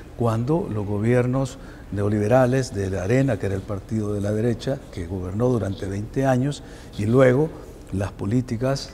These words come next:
eh, corruptas del partido F M L N, que gobernó los siguientes diez años,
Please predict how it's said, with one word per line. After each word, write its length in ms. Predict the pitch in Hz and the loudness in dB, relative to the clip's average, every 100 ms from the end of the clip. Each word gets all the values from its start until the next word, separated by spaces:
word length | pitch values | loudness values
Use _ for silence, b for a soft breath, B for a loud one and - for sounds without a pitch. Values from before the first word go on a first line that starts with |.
| - | -10
eh, 200 | 95 101 | -8 -6
corruptas 760 | - 107 151 139 - 135 139 113 | -2 2 2 2 0 0 -2 -6
del 160 | 98 | -6
partido 540 | 90 95 90 - 110 110 | -4 -8 -6 -2 -2 -2
F 120 | 117 | -2
M 100 | 117 | 0
L 160 | 120 135 | 2 4
N, 180 | 143 | 2
que 100 | 135 | 0
gobernó 480 | 110 107 104 123 143 B B B - | -2 -2 0 2 2 B B B -6
los 140 | 104 | -2
siguientes 360 | 101 110 113 107 | 0 0 0 0
diez 240 | 113 110 | 0 4
años, 380 | 170 165 190 | 4 6 2